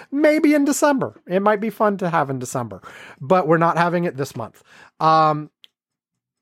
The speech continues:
then there is the debt limit. That deadline is still pending. It is, I believe, October eighteenth or so, uh, is, is the estimate. It is an estimate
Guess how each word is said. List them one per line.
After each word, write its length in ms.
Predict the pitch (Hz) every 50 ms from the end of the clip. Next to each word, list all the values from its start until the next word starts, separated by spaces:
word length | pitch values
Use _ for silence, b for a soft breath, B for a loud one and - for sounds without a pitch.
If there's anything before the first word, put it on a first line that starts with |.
| _ -
then 640 | 156 139 151 254 294 311 294 247 214 208 233 262 269 - _ _ _ _ _ _ _ _ _ _ _ _ _ _ _ _ _
there 300 | - 139 190 208 214 220
is 160 | 220 226 202
the 320 | - - 233 220 220 190 - _ _ _ - 151 143 _ _ - 139 120 -
debt 280 | - 240 277 277 - -
limit. 520 | 156 139 151 143 123 113 92 - - - _ _ _ _ _ _ _ _ _ _ _ _ _ _ _ _ _
That 380 | 143 147 214 254 294 294 294
deadline 560 | - 247 247 240 226 220 214 202 196 190 185 -
is 160 | 175 180 170
still 580 | - - - - - - 220 214 220 214 208 202
pending. 600 | - - - 208 196 190 180 156 123 92 - _ _ _ _
It 220 | - 139 151 156 147
is, 160 | 165 160 143
I 120 | 170 160
believe, 640 | 156 143 160 160 165 175 202 208 208 208 208 190 180 -
October 580 | 143 151 143 - - - 180 175 165 180 175 -
eighteenth 560 | 160 160 160 - - - 202 226 247 - - -
or 100 | 226 220
so, 500 | - - 240 240 240 247 247 254 262 262 B B B B B B B -
uh, 240 | 151 156 156 156 151
is, 240 | - 165 165 143 147 156 156 160 - -
is 160 | 170 156 139
the 160 | 160 156 - -
estimate. 520 | 170 190 - - - 180 147 135 127 123
It 120 | 143 147
is 160 | 151 180 175 170
an 140 | 175 165 -
estimate 640 | - 180 170 - - - 131 110 107 104 - B